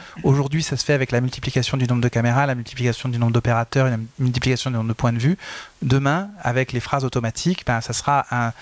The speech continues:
un, sur un contenu sur lequel on n'a pas un niveau d'exigence très élevé, eh bien, on branchera, euh,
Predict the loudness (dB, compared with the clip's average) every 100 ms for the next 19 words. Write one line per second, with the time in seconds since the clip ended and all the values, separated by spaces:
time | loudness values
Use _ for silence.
0 | -16 -18 -18 -20 -4 0 0 2 2 0
1 | -4 0 2 2 2 0 2 2 2 2
2 | 2 2 0 0 0 0 0 2 2 2
3 | 2 4 4 2 -2 -12 -12 -12 0 4
4 | 4 6 4 2 0 0 0 0 2 2
5 | 2